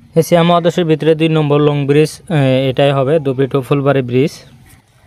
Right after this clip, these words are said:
যেটা নির্মাণ করা হতেছে ধুবড়ী to ফুলবাড়ী bridge যেটা, এটা হবো, আহ, completely ব্রহ্মপুত্র নদীর উপর দিয়ে যাবো এই ব্রিজটা। আর এই ব্রিজের post হবে, আহ, দুইশো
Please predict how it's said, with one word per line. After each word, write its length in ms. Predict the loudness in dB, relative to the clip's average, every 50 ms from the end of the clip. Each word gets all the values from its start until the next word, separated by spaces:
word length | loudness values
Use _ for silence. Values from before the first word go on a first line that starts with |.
| _ _ -12 -10
যেটা 240 | -6 -6 -4 -2 0
নির্মাণ 360 | 0 0 2 2 0 0 0
করা 220 | 0 0 2 2 0
হতেছে 420 | 0 0 -2 -4 -4 -4 -4 -4
ধুবড়ী 280 | -2 -4 -4 -2 -4 -4
to 120 | -4 -6
ফুলবাড়ী 380 | -6 -6 -2 0 2 2 2 0
bridge 260 | 0 -2 -2 -2 -2
যেটা, 240 | -6 -4 -2 -2 -2
এটা 340 | -2 -2 -2 -2 -2 -2 -2
হবো, 220 | -2 -2 -4 -4
আহ, 60 | -4 -6 -12 -20 -20 -20 -20 -16 -10 -8 -4 -4 -4 -4 -4 -8 -14 -20 -20 _ _ _ -6
completely 560 | -4 -4 -2 -2 -2 -2 -2 -2 -2 -4 -4
ব্রহ্মপুত্র 580 | -4 -2 -2 -2 -2 -2 -4 -4 -2 -2 -2 -2
নদীর 260 | 0 0 -2 -2 -2
উপর 240 | -4 -4 -6 -6 -6
দিয়ে 180 | -4 -4 -4 -4
যাবো 220 | -4 -4 -4 -2
এই 180 | -2 -2 -4 -4
ব্রিজটা। 540 | -4 -6 -6 -6 -6 -6 -4 -4 -4 -4 -6 -12 -18 -20 -20 -20 -20 -18 _ -4
আর 140 | -2 0
এই 140 | 0 0 -2
ব্রিজের 400 | -2 -4 -6 -6 -2 -2 -2 -2
post 360 | -2 -4 -4 -4 -4 -4 -6
হবে, 240 | -4 -2 -2 -2 -2
আহ, 720 | -2 -2 -2 -4 -4 -6 -6 -10 -14 -20 -20 -20 -16 -8 -4
দুইশো 380 | -4 -4 -4 -4 -2 0 0